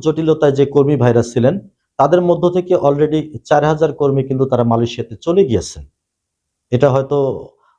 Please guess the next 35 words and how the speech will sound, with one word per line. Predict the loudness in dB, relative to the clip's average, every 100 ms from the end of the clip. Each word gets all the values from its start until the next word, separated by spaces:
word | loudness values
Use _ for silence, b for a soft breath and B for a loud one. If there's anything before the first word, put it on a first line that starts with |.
| -4
অনেকে | -2 0 2 2 0 -10 -20 -8 -4
আপনারা | 0 0 2
জানেন | -2 -2 -4
না, | -4 -4
অনেকে | -6 -6 -4
নিউজে | -2 0 0 -2
হয়তো | -2 -4 -4
আসেনি। | -4 -2 -2 -2 -6 _ b b b -4
বাকি | -2 0 -4
থাকে | -6 -4 -2
তাহলে | 0 0 0 -4 -10 _ -10
সতেরো | -8 0 2 2
হাজার | 0 0
বলতেছে | -2 -4 -12 -12 -16 _ -6
প্রবাসী | -2 -2 -4
কল্যাণ | -2 0 2
মন্ত্রণালয় | 0 0 -2 2 2 0
এখন, | -4 -14 _ _ _ _ -2
যে | 0 2
আঠারো | 0 0
হাজার | 0 -2 -2 -2
নয়, | -2
মূলত | -2 -2 -2 -6
সতেরো | -6 -2 0
হাজার | 0 -2 -6
কর্মী। | -8 -8 -10 -16 _ _ _ -2
তো | 2 2
ওই | 2 -2
সতেরো | -4 0 0 0
হাজার | -2 -4 -2
কর্মী | -2 -4
থেকে | -6 -2 0 0 -2
যদি | 0 -2 -2 _ _ _ _
চার | -2 0 0
হাজার | -2 -4